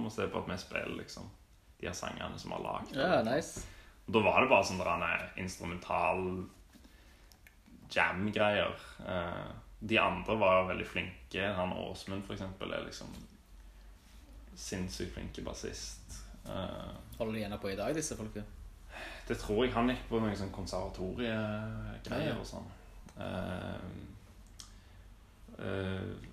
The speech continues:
Speaker 1: Andreas og Mari er jeg ikke helt sikker på, men, og Oli tror jeg ikke spiller så mye trommer, men han er liksom en av de mest sånn naturlig, eh, gifted trommisene jeg noen gang har spilt med. Da. Helt sinnssykt flinke.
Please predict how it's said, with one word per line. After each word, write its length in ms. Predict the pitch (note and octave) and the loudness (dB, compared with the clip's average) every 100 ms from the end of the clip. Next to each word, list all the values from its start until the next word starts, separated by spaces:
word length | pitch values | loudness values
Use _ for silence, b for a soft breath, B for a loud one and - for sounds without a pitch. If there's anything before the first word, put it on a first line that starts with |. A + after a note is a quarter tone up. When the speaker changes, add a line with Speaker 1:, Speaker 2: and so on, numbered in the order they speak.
| - | -8
Speaker 1:
Andreas 480 | A2 G2+ G2+ A2+ - | -6 0 2 0 0
og 60 | G2+ | -2
Mari 240 | F2+ F#2 | -2 -2
er 60 | G#2 | -4
jeg 60 | F#2+ | -4
ikke 120 | A2 | -6
helt 100 | G#2 | -8
sikker 480 | - - - - B2+ - | -6 -8 -8 -6 -6 -2
på, 120 | G2+ F#2+ | 0 2
men, 240 | F#2+ F#2+ F#2 F#2+ - F2 - - | 2 2 0 -2 -4 -8 -10 -4
og 200 | G#2 G#2+ G#2 | -2 0 2
Oli 180 | A#2+ B2 | 4 2
tror 160 | A2 G2+ | 2 -2
jeg 80 | |
ikke 120 | - - | -2 -6
spiller 680 | - - - F#2+ F#2 G2+ G#2 | -8 -8 -2 0 0 -2 -6
så 400 | - - - F#2+ | -8 -8 -4 0
mye 220 | G#2+ G2 | 0 0
trommer, 320 | F#2 F#2+ G2 G2 | -2 0 2 4
men 140 | G2 | 4
han 200 | G2+ A2 | 6 6
er 120 | G#2 F#2+ | 6 2
liksom 220 | F#2+ F2+ | -2 -2
en 200 | F#2 F#2+ | 0 2
av 120 | F#2 | 2
de 80 | F#2 | 0
mest 180 | F#2 - | -2 -2
sånn 120 | F#2+ | -4
naturlig, 680 | F#2+ - - G2 F#2+ F#2+ F#2 - - B B B B B B - - | -4 -4 -2 0 0 0 0 -2 -6 B B B B B B -20 -8
eh, 680 | G1+ G1+ G1+ - - - - - - - - - - - - - - - - | -4 -4 -4 -6 -6 -8 -10 -12 -14 -16 -20 -20 -20 -20 -20 -18 -16 -14 -4
gifted 640 | G2+ F#2+ - - F#2+ F#2+ F#2 - - - | -4 -4 -8 -8 -2 -2 -4 -10 -14 -2
trommisene 500 | F#2+ F#2+ F#2+ F#2+ G2 | 0 0 0 0 0
jeg 80 | G2 | 0
noen 280 | G2 G2 | 0 -2
gang 120 | G2 F#2+ | -2 -4
har 80 | |
spilt 360 | F#2+ G2 G2 - | -2 -2 -2 -4
med. 80 | G2+ | -8
Da. 480 | G2 F#2 F#2 - - | -6 -6 -8 -12 -6
Helt 180 | G2+ F2+ | -4 -4
sinnssykt 640 | - - G#2+ A#2+ - - - | -6 -4 -2 -2 -2 -6 -4
flinke. 400 | G2 - - | -6 -8 -10